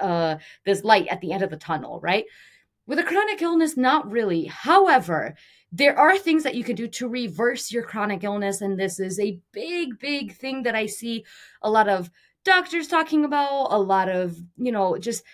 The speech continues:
people that don't understand epigenetics. They're like, "Yeah, you're stuck with this stuff for the rest of your life." And I'm living proof. I just don't believe that.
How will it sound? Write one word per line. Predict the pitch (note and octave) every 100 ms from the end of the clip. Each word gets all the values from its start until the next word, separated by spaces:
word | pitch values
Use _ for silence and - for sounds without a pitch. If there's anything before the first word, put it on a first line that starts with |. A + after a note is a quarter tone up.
| _ _ _
people | - E4 G4+ F#4+
that | C#4+ F#3+
don't | B3 B3 C#4+
understand | B3 B3 A3+ - A3+ A3
epigenetics. | G3 F#3+ F3 E3+ F3 C4+ A#4+ B3 F3 F#4+ - - _ _ _ _
They're | C4+ C4
like, | A#3+ -
"Yeah, | A#3 C4
you're | A3 F#3 A#3+
stuck | - A#3 A3
with | G3+ G3
this | F#3+
stuff | G3 F#3+ -
for | F3
the |
rest | D#3+ D#3+ D#3
of | D3+
your | D3+
life." | D3 C3+ C3+ - -
And | D4+ D4 B3+ - _ _ _ _ _
I'm | - G#3+ B3+
living | C4 B3 A#3+
proof. | C#4 D4+ B3 G#3 - - _ -
I | A3+
just | - - D#4+ E4 - -
don't | C#4 C4+ A#3+ - _
believe | - A3 B3 C4+ C4 F3
that. | - -